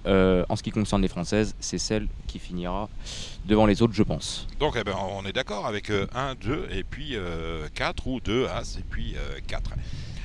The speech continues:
Speaker 2: La sixième, c'est le Critérium du Fond, Repin de l'élevage. C'est une, euh, c'est une listed race, et là, il y a, il y a encore, hein,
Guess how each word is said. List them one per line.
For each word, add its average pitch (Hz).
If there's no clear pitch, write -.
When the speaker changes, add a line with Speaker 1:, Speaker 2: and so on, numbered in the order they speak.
Speaker 2:
La 180
sixième, 107
c'est 120
le -
Critérium 107
du 95
Fond, 90
Repin 80
de 85
l'élevage. 113
C'est -
une, 101
euh, 85
c'est -
une -
listed 98
race, 92
et 90
là, 107
il 131
y 90
a, 80
il 76
y 71
a 71
encore, 85
hein, 71